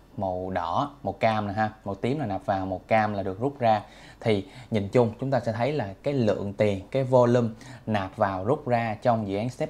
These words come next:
N vẫn đang tăng trưởng đều theo thời gian, chưa có dấu hiệu dừng lại.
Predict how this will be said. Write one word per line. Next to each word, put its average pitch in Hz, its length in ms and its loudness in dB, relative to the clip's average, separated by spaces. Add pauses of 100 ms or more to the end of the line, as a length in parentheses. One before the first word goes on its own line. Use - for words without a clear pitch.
(120)
N 110 220 -2
vẫn 107 300 -6
đang 117 240 0
tăng 113 280 -2
trưởng 110 320 -6
đều 101 360 4
theo 113 280 -2
thời 98 220 -6
gian, 110 220 0 (340)
chưa 123 160 2
có 135 100 -2
dấu 139 80 0
hiệu 107 120 0
dừng 98 180 -2
lại. 92 220 0